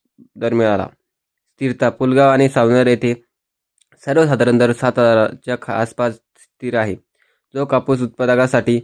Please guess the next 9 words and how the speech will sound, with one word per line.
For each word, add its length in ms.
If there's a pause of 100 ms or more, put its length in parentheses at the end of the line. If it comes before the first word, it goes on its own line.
(300)
दिलासादायक 600
आहे. 180 (640)
गुजरातचा 520
भाव. 260
गुजरातमध्ये 1040
कापसाला 420
नऊ 200
हजारच्या 480
वरती 560